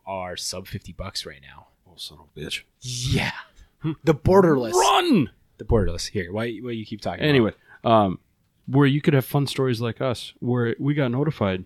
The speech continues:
Speaker 2: rather, the, uh, Discord got notified, and Matt and I jumped on that opportunity because, you know what? We thought it just might be possible to get these awesome fucking cards.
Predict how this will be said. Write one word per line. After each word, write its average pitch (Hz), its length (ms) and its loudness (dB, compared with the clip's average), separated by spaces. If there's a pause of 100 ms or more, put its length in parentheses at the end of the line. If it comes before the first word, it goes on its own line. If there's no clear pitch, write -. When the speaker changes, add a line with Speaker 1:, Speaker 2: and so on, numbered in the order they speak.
Speaker 2:
rather, 110 420 -2 (380)
the, 110 420 -4
uh, 98 120 -4
Discord 110 440 -2
got 92 200 0
notified, 101 520 0 (720)
and 101 280 -2
Matt 123 180 -4
and 110 100 -8
I 107 100 -4
jumped 160 440 -2
on 127 180 2
that 120 220 -4
opportunity 120 580 -8
because, 110 320 -10
you 117 60 -12
know 117 120 -10
what? 117 260 -12 (540)
We 135 140 -4
thought 127 260 -4
it - 140 -10
just 117 440 -8
might 107 440 -8
be 113 140 -8
possible 110 560 -12 (180)
to 127 100 -10
get 110 160 -14
these 107 160 -12
awesome 104 320 -12
fucking 120 300 -18
cards. 127 400 -14